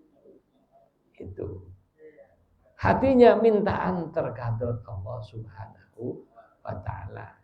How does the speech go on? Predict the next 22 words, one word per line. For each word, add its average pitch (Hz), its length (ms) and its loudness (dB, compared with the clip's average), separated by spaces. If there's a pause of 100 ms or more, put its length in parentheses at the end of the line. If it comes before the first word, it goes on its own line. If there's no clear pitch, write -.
(100)
ya. 95 160 -16 (1200)
Terlalu - 320 -4
jauh - 560 -8
kalau - 240 -10
sama - 320 -4
Allah. 65 400 -16
Apa? 92 140 -16 (260)
Minta 165 320 -8
antar 139 480 -8
ke - 80 -18
hadratnya 123 480 -8
Syekh 113 320 -10
Tijani 110 560 -10
dulu. 113 240 -20 (920)
Minta 151 420 2
antar 165 320 2
ke 160 80 0
hadratnya 127 560 0
Kanjeng 147 480 4
Na-, 165 400 2 (340)
Kanjeng 151 380 -12
Nabi. 175 80 -14